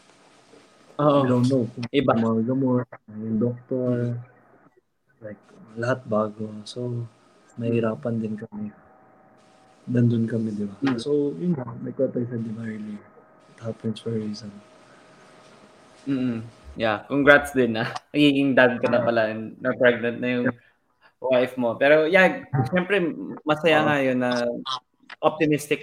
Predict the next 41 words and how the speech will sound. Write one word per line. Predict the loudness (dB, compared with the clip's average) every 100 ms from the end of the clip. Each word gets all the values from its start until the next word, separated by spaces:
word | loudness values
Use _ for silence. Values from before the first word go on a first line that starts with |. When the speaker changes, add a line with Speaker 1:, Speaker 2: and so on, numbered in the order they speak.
| 2
Speaker 1:
mindset | 2 2 -4 -4
ka | -4
lang | -4 -4 -6
and | -6 -10 -14 -20 _ -2
laging | 2 2 0 -2 0
looking | -2 -2 -4 -4
to | -4 0
the | 0 0 -2
next | -4 -6 -8 -20 _
step. | -20 -6 -4 -4 -8 _
Pero | -2 0
gusto | 0 -6 -4
ko | -6 -6 _ _ _
nga | -4 -2 0
malaman | 0 0 0 -2 -8 -10
from | -6 -4 -2
you, | -4
like, | -6 -8 -8
since | -6
napanood, | -6 -4 -2 -2 -4 -2
nanood | 0 0 -2
ka | 2
ba | 2
ng | 2 -2
E | -4 -2 0
A | -2
S | -2 -2
L | 0
or, | 0 -2
like, | -4
narinig | -4 -2 -2 -2
mo | -4 -4
yung, | -4 -6 -10 _ _ _ _
like, | -6 -6 _ _ _ _
exchange | -18 -10 -2 0 0 -2 -6
ni | -10
Sir | -4 -2 -2
D | -6 -8
and | -6 -6
nila | -8 -6
Chris | -8